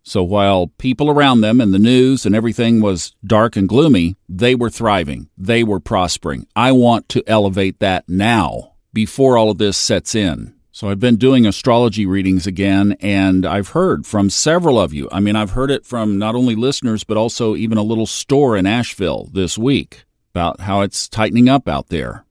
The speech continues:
One of our listeners lost a couple of accounts in the last two weeks. Okay, let's start doing some affirmations,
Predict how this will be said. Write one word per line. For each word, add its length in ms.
One 160
of 80
our 160
listeners 520
lost 420
a 60
couple 280
of 80
accounts 800
in 160
the 80
last 480
two 180
weeks. 560
Okay, 560
let's 260
start 400
doing 240
some 180
affirmations, 920